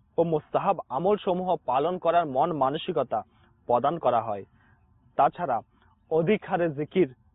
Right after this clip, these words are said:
ও দুরুদ শরীফ পাঠে অভ্যস্ত করানো হয়। এগুলো ছাড়াও হামদে বাড়ি তালা ও নাতে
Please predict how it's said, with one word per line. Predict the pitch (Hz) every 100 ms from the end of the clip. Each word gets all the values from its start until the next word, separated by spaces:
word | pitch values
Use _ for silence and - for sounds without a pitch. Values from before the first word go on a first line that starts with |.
| _
ও | 175 165
দুরুদ | 156 180 -
শরীফ | 190 175 - _
পাঠে | 127 - 190 - 156
অভ্যস্ত | 139 170 214 - 190
করানো | - 135 123
হয়। | 113 104 95 _ _ _ _
এগুলো | 143 156 185 175
ছাড়াও | - 165 139 127 113 _ _ _
হামদে | - 156 156 156 143
বাড়ি | 131 143 139
তালা | 123 127 123 117 _ -
ও | 151
নাতে | 135 131 165